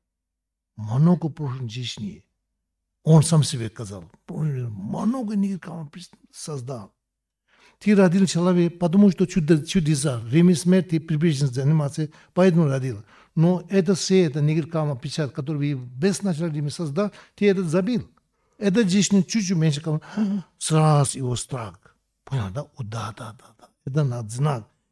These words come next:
Я родил низший мир. Это знак был его. Он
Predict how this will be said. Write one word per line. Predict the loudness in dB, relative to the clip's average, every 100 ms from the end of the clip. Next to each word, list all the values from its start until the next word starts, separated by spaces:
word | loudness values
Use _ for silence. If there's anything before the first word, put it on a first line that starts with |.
| _
Я | -4 -2
родил | -2 -6 -6
низший | -8 -8 -12
мир. | -16 -16
Это | -8 -6 -2
знак | 0 0 -2
был | -10 -12
его. | -14 -14 -18 _ _ _ _ -4
Он | -2 -2